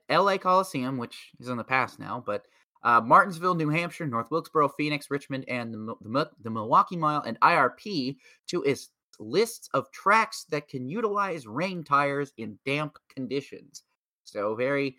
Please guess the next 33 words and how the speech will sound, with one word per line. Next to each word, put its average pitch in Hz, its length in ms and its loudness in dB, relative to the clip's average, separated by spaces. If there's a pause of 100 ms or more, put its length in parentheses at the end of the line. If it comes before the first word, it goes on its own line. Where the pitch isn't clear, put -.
(140)
those 160 200 4
are 165 60 -2
the 131 300 -4 (260)
tracks 165 380 0
that 120 320 -4
w-, 113 320 -12
could 190 340 -2 (240)
potentially 131 460 -6
utilize 110 420 -2
these 101 180 -14
race, 107 260 -6 (140)
race 101 160 -10
tires. 104 200 -6
Obviously, 120 400 0 (280)
a - 40 -10
lot 151 140 6
of 147 60 -2
things 139 180 -4
have 131 140 -2
to - 60 -20
go 117 160 -2
into 101 140 -8 (120)
play. 156 260 2
The 120 100 -6
track - 300 -2
has 117 200 -6
to 110 120 -12
be 95 260 -14 (1800)
wet, 143 420 2 (180)
but 151 160 0
not 160 300 2 (720)
too - 180 -4
wet. - 460 -4